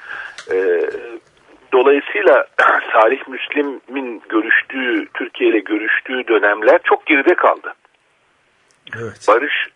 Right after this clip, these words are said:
Speaker 1: e, süreci, çözüm süreci, e, döneminin, e, ilk başlarındaydı o hatırlarsanız.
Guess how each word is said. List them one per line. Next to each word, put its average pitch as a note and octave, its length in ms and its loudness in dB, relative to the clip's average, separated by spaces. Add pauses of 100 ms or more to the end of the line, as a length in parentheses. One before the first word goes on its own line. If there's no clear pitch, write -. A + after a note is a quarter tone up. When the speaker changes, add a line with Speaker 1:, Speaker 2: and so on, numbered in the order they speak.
Speaker 1:
e, G#2+ 60 4 (680)
süreci, G#2+ 340 -2
çözüm B2+ 360 -6
süreci, A2+ 600 -4 (480)
e, F2+ 180 -6
döneminin, C#3 760 2
e, A2 80 0 (960)
ilk - 240 0
başlarındaydı - 720 0
o - 80 -2
hatırlarsanız. - 960 -12